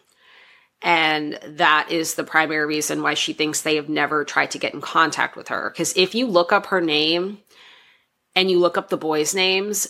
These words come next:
there are so many articles about this abduction and Diana being very vocal about everything. And there's Facebook page where Diana is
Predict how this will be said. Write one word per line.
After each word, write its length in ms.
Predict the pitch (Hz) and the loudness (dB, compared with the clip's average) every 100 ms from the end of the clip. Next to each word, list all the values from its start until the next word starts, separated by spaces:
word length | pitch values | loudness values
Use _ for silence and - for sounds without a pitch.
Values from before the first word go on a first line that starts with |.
| - | 0
there 220 | 185 180 | 2 4
are 420 | 165 156 151 143 _ - | 4 4 2 -2 _ -12
so 360 | - - 214 208 | -8 -2 0 2
many 240 | 196 185 | 0 2
articles 680 | 165 160 160 160 143 147 - | 2 2 0 -4 -4 -6 -2
about 560 | 170 160 151 151 - - - | 2 4 4 4 0 -10 -8
this 200 | 180 175 | -2 0
abduction 760 | 175 147 160 - - 139 123 160 - - | 0 0 0 0 -4 -4 -6 -12 -8 0
and 400 | 165 160 156 - 156 | 2 2 -2 -6 -6
Diana 760 | 185 170 165 165 160 156 151 151 - - _ _ | 0 2 2 0 0 0 -2 -6 -18 -20 _ _
being 340 | - 180 175 165 | 0 2 2 -2
very 320 | 180 190 202 | 2 4 4
vocal 400 | 175 170 160 160 | 2 0 0 -2
about 260 | 156 156 - | 2 2 2
everything. 640 | 156 156 151 143 127 135 | -2 -2 -4 -4 -4 -4
And 180 | - 160 | -2 -2
there's 300 | 160 165 - | -2 -2 -4
Facebook 460 | - 196 - 165 160 | 0 0 0 -4 -6
page 560 | - 143 127 98 - | -4 -2 -2 -6 -10
where 500 | 151 160 160 156 151 160 | -4 0 0 0 -2 0
Diana 640 | 165 165 165 160 147 156 - - _ _ _ _ _ _ _ _ | 2 2 2 2 0 -4 -14 -20 _ _ _ _ _ _ _ _
is 540 | - 175 170 156 147 | 2 4 4 2 0